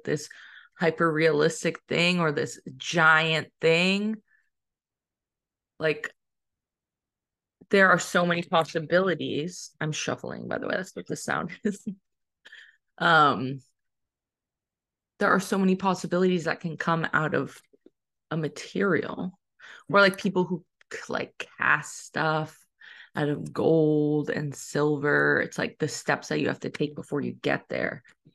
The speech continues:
That's the important part. I, uh, my background is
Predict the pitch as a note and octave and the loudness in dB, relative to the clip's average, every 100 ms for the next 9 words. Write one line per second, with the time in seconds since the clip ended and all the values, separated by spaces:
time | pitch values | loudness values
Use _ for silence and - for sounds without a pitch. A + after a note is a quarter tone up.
0 | _ - F3+ - D3+ D3+ - E3 - - | _ -4 -2 -4 -4 -4 -2 -2 -2 -2
1 | A1+ - - _ _ - F3+ F#3 F#3 F3 | -2 -2 -10 _ _ 2 4 4 4 4
2 | E3 E3 E3 F3 F3 E3+ D#3+ D#3 C#3+ | 4 4 2 2 0 0 -4 -4 -10